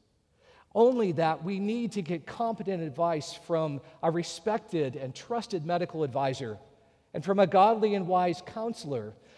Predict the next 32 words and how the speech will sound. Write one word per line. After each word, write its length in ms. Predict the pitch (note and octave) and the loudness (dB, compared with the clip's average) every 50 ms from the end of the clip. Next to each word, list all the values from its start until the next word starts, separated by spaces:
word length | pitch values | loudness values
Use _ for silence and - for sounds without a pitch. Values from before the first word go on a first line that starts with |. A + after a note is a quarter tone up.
| - _ - | -20 _ 0
to 140 | - G#3+ F#3+ | 4 4 4
discern 720 | D#3+ G3+ - - - B3 B3 C4+ A#3+ G#3+ E3+ D#3+ D#3+ D3+ | 6 4 -2 0 0 2 2 2 2 2 0 -2 -2 0
whether 360 | F3 G#3 A#3+ C4+ B3 B3 A#3 | 4 4 6 6 4 2 0
what 200 | A3 F3 G3+ G3+ | 0 0 0 0
is 160 | G3 G3 F3+ - | 0 -2 -4 -4
happening 540 | F3+ F3 F3+ F3 - F3 E3+ F3 F3 E3 | -6 -4 -4 -4 -4 -6 -8 -8 -8 -8
is 200 | C#3+ D#3 D3 - | -8 -10 -10 -12
physiologically 920 | - - - A3+ A3 E3 G#3 F#3+ F3+ E3+ D#3+ D#3+ D#3 - D3+ - D3+ C#3 C3 | -12 -8 -6 -6 -4 -4 -2 -2 0 0 0 0 0 -2 -6 -8 -8 -6 -6
rooted 380 | B2+ C#3 B2+ A#2 A2+ G2+ E2+ - - _ _ _ _ _ _ _ _ _ _ _ _ | -4 -4 -4 -4 -6 -8 -12 -14 -20 _ _ _ _ _ _ _ _ _ _ _ _
and 100 | C#3+ A#2+ | -20 -8
could 160 | - G3+ F3+ D#3 | -4 -4 -4 -2
be 140 | G3+ G#3 | 0 0
addressed 440 | G3 D#3 E3 E3+ E3+ E3 E3 E3 - | 0 0 0 0 0 0 0 -2 -6
through 140 | - F3+ E3+ | -10 -8 -6
medical 400 | D#3+ D#3 C#3+ D3+ D3 - D3 D3 | -4 -4 -2 -4 -4 -4 -6 -8
intervention, 600 | C#3 D3 C3+ A2 C#3 C3 B2+ - - A#2+ G2+ G2+ - _ _ _ _ _ _ _ _ _ _ _ _ _ _ _ _ _ _ - | -8 -8 -6 -6 -6 -6 -8 -8 -10 -12 -12 -14 -18 _ _ _ _ _ _ _ _ _ _ _ _ _ _ _ _ _ _ -2
or 120 | E3+ F3+ | 0 0
whether 460 | E3+ D#3+ E3 G#3 A#3+ B3 B3+ B3 A#3+ | 0 0 2 2 2 2 2 0 0
it 180 | G3 F3 G#3 G3 | -2 -2 -2 -2
is 120 | G3+ - | -4 -4
truly 580 | - - F#3+ F#3+ F3+ F3 E3+ E3 D#3+ D#3 D3 - - - | -6 -8 -4 -2 -2 -2 -2 -2 -4 -4 -6 -10 -12 -12
an 120 | D3+ D3+ | -12 -10
assault 600 | D3+ C#3+ - - D#3 C3+ B2+ A#2+ A#2+ - - - - _ _ _ _ _ _ _ _ | -10 -12 -8 -6 -4 -4 -4 -6 -8 -14 -18 -20 -20 _ _ _ _ _ _ _ _
of 120 | - B2+ A2 | -12 -12 -10
the 80 | B2 | -10
evil 280 | A2+ A#2 A#2 G2 A2 G#2+ | -10 -10 -10 -10 -10 -12
one. 220 | F#2+ F#2+ F#2+ F#2+ F#2 - _ _ _ _ _ | -12 -14 -16 -20 -20 -20 _ _ _ _ _
How 180 | - F#3 F3+ | 2 2 2
cruel 420 | F3 - - - A3+ A3+ A#3 A3+ G#3 | 2 0 -4 -4 0 2 2 2 2
would 120 | F#3 G3 F#3 | 0 -2 -2
it 160 | F3 C#3 - | -4 -6 -6
be 340 | E3+ D#3+ C3+ A2 F#2+ - | -8 -8 -8 -10 -12 -18